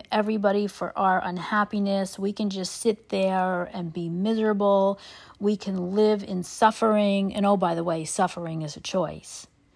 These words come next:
Or, the big or, is choosing to make a difference. See, we are exactly in life where we chose to, but, to be. I'm sorry, but that's the truth.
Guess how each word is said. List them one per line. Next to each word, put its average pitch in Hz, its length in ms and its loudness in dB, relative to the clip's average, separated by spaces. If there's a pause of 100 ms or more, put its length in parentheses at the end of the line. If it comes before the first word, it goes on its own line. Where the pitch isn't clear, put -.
(240)
Or, 214 560 8 (560)
the 214 100 2
big 254 380 4
or, 185 560 4 (520)
is 254 160 2
choosing 330 400 6
to 302 100 -2
make 285 240 4
a 269 40 2
difference. 226 680 -2 (380)
See, - 180 -2
we 349 320 6
are 285 260 10
exactly 220 800 2
in 220 260 0
life 196 320 0
where 202 100 0
we 185 220 -2
chose 185 380 -2
to, 180 100 -8
but, 165 220 -8 (180)
to 185 120 -6
be. 151 340 -8 (800)
I'm 196 160 -2
sorry, 220 460 4
but 165 160 -8
that's 185 240 -4
the 185 100 -10
truth. 196 560 -6